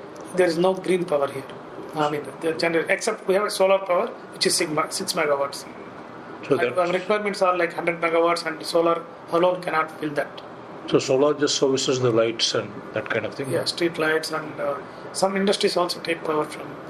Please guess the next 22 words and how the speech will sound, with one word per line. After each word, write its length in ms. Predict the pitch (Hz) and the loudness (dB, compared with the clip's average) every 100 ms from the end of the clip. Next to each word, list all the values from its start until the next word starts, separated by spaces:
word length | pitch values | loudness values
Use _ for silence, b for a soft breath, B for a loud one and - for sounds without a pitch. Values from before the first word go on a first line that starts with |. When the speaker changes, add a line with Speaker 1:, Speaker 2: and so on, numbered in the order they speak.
| - | -12
Speaker 1:
there. 120 | - - - - - - | -12 -12 -14 -16 -14 -10
Speaker 2:
Okay. 240 | 107 123 101 - - - | -8 -8 -8 -10 -12 -8
Speaker 1:
To 100 | - | 2
Speaker 2:
Otherwise, 360 | - 123 147 - | 4 6 4 2
Speaker 1:
supplement. 580 | - - 135 156 - - | -4 -2 0 -2 -8 0
Speaker 2:
relying 320 | 127 127 139 143 | 4 4 2 0
solely 340 | - 131 127 | 4 6 6
on 140 | 117 | 4
state 260 | - 127 113 | 4 0 4
government 400 | 113 110 104 - | 4 4 0 -2
to 120 | 101 | -4
Speaker 1:
State 280 | - 170 165 | 0 0 2
government 340 | 151 143 - - - - | 2 0 -2 -16 -12 -2
transmission. 440 | 156 - 104 - - - | 0 0 -4 -6 -8 -6
Speaker 2:
Uh, 160 | 117 101 101 - | -2 -2 -4 0
transmission. 480 | 110 110 - - 101 | 0 0 -4 -6 -6
So, 160 | - 117 | -6 -6
Speaker 1:
Yeah. 640 | 101 - - - - - | -6 -10 -14 -14 -14 -2
Speaker 2:
and 100 | 127 | 4
they've 120 | 131 135 | 6 6
assured 360 | 123 139 123 | 4 4 4
a 180 | 110 | 4